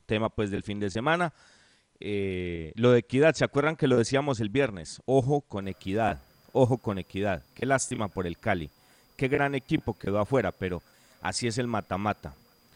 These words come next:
Vamos a hablar de todo esto y hablar, eh, lógicamente, de Once Caldas de la ciudad de Manizales.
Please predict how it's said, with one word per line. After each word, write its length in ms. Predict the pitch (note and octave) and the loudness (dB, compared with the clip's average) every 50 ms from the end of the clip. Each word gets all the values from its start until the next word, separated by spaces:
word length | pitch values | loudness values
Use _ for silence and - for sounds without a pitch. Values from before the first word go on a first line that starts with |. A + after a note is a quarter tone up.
| _ _ _ _ - | _ _ _ _ -2
Vamos 280 | G#2+ B2 C#3+ D3+ C#3 | -2 0 0 2 2
a 40 | C#3 | 2
hablar 200 | C3 B2+ B2+ C3 | 2 2 2 2
de 100 | C#3 - | 0 2
todo 300 | - D3 C#3 C#3+ D#3 F3 | 4 6 8 8 8 6
esto 360 | D#3+ - - - F3+ - - - | 4 2 -2 -2 -2 -2 -2 -4
y 260 | B2 A#2 A2 G#2+ G#2+ | -6 -6 -4 -2 0
hablar, 400 | G#2 G#2 G#2 G#2 A2+ A#2+ - - - - | 0 0 2 2 2 0 0 -2 -6 -4
eh, 160 | G#2+ G2+ F#2+ | -2 -2 0
lógicamente, 580 | G2+ A2+ B2 B2 - A#2 G2+ G2+ G2+ - A#2+ G#2 | 0 0 0 0 -2 -2 -4 -4 -2 -2 -2 0
de 100 | G2 F#2+ | 0 0
Once 260 | G2+ G2+ - A2 - | -2 -4 -6 -8 -8
Caldas 560 | - A2 A2 G#2 F#2 G2+ G2 G2 - - - _ - | -4 -2 -2 -2 0 -4 -4 -4 -6 -14 -16 _ -20
de 240 | F2 F2+ F2 A2 | -14 -4 -4 -2
la 160 | G#2 G2+ G2+ F#2 | -2 0 -2 -4
ciudad 440 | - - F2 E2+ F2+ F#2 F#2 F#2 - | -4 -6 -4 -2 -2 -2 -4 -4 -8
de 260 | - F2 D#2+ G#2 F#2+ | -12 -14 -8 -8 -8
Manizales. 760 | F#2+ F#2+ F2+ F2+ F2+ F2 - - C3+ A#2+ G#2 F2 E2 - - | -6 -6 -8 -8 -8 -10 -4 0 0 2 2 0 -4 -8 -10